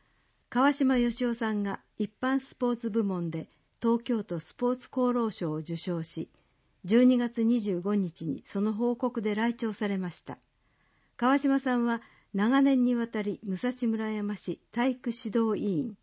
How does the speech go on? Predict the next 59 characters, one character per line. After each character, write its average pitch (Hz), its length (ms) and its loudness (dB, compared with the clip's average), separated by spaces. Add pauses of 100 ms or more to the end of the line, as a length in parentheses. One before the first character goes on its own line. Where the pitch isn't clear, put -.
(340)
現 214 300 0 (200)
ス - 140 -18
ポ 262 160 0
ー 254 60 0
ツ 254 120 -6
推 240 260 0
進 226 340 0
委 226 80 0 (160)
員 170 100 -4
を 165 80 -8
務 - 300 -4
め、 - 140 -4 (600)
体 254 240 0
育 254 140 -4
指 233 260 0
導 226 160 4
委 196 80 -2
員、 180 300 0 (300)
現 202 280 2 (100)
ス - 120 -20
ポ 240 180 0
ー 240 40 -2
ツ 233 140 -8
推 233 220 0
進 220 280 0
委 170 140 -2
員 185 200 0
の 170 160 -4 (300)
資 - 200 -2
質 - 280 -4
向 254 240 2
上 240 220 0
と 233 140 -2
と 220 140 -2
も 175 140 -2
に、 165 180 -4 (340)
地 262 200 0
域 220 180 -4
で 180 120 0
の 165 140 -2
ス - 140 -12
ポ 254 200 0
ー 233 40 0
ツ 233 140 -8
指 220 200 -6
導 190 160 0
に 202 120 0
も 196 80 0
貢 185 280 -4
献 175 260 -4
し、 160 260 -10 (280)
ま 208 140 -4
た 220 180 -2 (280)
市 277 200 2
民 240 200 4
に 202 100 -2
対 220 220 -4
し - 80 -14
て - 260 -4